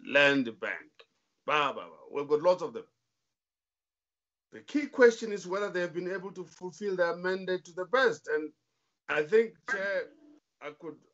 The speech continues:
ask you maybe to schedule a special conversation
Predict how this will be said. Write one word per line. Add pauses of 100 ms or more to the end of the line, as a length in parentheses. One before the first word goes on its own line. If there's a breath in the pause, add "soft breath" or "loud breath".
ask
you
maybe
to
schedule
a
special
conversation